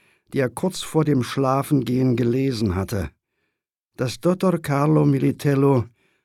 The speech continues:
noch keine fünfzig Jahre alt, zum Direktor der zweitwichtigsten Bank der Insel ernannt worden war.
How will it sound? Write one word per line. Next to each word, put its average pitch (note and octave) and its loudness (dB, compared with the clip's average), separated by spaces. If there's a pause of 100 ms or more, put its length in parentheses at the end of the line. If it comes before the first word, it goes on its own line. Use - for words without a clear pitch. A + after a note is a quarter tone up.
(160)
noch B2 -6
keine B2+ -2
fünfzig B2+ -4
Jahre C3 2
alt, C3 0
zum C3+ -2
Direktor D#3+ -2
der C#3+ -2
zweitwichtigsten B2 -4
Bank G2+ -6
der - -8
Insel D2+ -10
ernannt D2+ -12
worden C#2+ -12
war. D2 -10